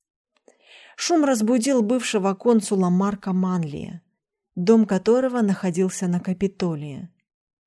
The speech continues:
Манлий бросился к обрыву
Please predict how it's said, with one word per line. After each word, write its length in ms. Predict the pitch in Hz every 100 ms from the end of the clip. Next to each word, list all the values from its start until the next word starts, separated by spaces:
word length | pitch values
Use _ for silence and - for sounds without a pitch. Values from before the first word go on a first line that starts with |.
| _ _ _ _ _ _ _
Манлий 560 | 185 185 247 269 269 262
бросился 680 | 196 226 269 233 202 - 190
к 80 |
обрыву 640 | 180 160 180 233 254 262